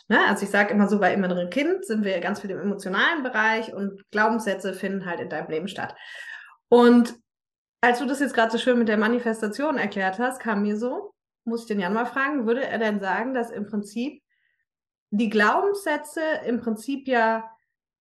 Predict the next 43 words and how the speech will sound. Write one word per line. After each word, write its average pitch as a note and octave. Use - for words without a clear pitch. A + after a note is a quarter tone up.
dann A3+
die A#3+
Manifestation A3+
sind, A#3+
oder? C4+
Also G#3
weiß C#4+
ich D4
nicht, G3+
ob F3+
du A3+
das G#3
auch B3+
so B3+
siehst A3
oder G3
nicht, B3+
aber G#3
ich -
habe C#4+
mir C#4
so B3
gedacht, A#3+
na G#3+
ja, C#4+
wenn A3+
über A3
die G3+
Gedanken, B3+
über G#3+
das G3+
Feinstoffliche C4+
ins -
Grobstoffliche, B3+
wenn A3
wir G3+
das G3+
in G3+
die G#3+
drei G3
D G#3+
Welt G3
manifestieren, G3